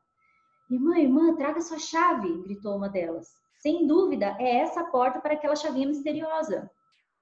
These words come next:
Sem pestanejar, uma das irmãs pôs a chave na fechadura e a girou. O trinco rangeu. A porta abriu-se, mas lá dentro estava tão escuro que nada se via.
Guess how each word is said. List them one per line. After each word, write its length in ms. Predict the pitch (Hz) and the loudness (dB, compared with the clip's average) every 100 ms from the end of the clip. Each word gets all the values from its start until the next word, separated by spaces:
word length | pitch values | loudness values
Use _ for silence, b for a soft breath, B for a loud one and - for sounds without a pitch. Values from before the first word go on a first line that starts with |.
| _ _ _ _ b b b b - | _ _ _ _ b b b b 0
Sem 160 | 339 | 0
pestanejar, 760 | 339 - 269 226 202 220 214 220 | 2 0 0 0 -2 -2 0 2
uma 120 | 294 | 2
das 200 | 294 233 | 0 -2
irmãs 460 | 214 202 233 226 - | -2 -2 -2 -4 -2
pôs 280 | 277 330 311 | 2 4 2
a 60 | |
chave 300 | 302 277 262 | -2 -2 0
na 100 | 254 | -2
fechadura 420 | 254 254 247 262 | -2 -4 -4 -4
e 120 | 262 269 | 0 -2
a 40 | |
girou. 520 | 262 302 175 156 - - _ _ - | 0 -2 -2 -4 -10 -18 _ _ -18
O 60 | 190 | -14
trinco 560 | 202 254 247 240 - _ - | -4 0 0 -2 -10 _ -4
rangeu. 600 | 240 277 196 180 170 - - _ _ - | 0 0 0 0 -2 -8 -18 _ _ -10
A 100 | 208 | -10
porta 640 | - 220 220 208 175 - - | -6 -2 -2 -2 -6 -10 -8
abriu-se, 680 | 214 196 202 175 - - - _ _ _ _ | -8 -6 -6 -6 -10 -18 -20 _ _ _ _
mas 240 | 196 202 175 | -6 -4 -4
lá 140 | 180 | -6
dentro 440 | 202 277 262 - | 0 0 2 -2
estava 320 | - 226 196 208 | -8 -6 -6 -6
tão 340 | - 262 339 | -2 0 2
escuro 600 | 320 - - 254 262 208 | -2 -6 -8 -4 -4 -4
que 140 | - | -4
nada 360 | 269 240 302 370 | -2 -2 -2 -4
se 140 | 370 381 | -4 -6
via. 420 | 202 156 147 | -6 -8 -10